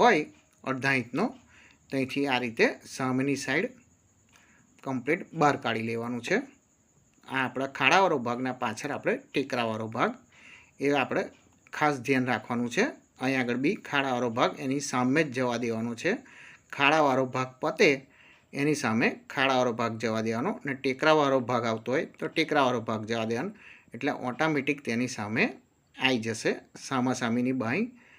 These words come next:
રેડી થઈ જશે. હવે આપણે અહીં આગળ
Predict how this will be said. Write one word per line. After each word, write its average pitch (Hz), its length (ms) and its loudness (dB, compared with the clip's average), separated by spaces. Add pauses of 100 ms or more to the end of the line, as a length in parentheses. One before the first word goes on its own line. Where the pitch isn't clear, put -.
(260)
રેડી 139 400 2
થઈ 113 160 -6
જશે. 117 240 0 (520)
હવે 127 140 -2
આપણે 113 320 0 (960)
અહીં 139 260 2
આગળ 127 220 0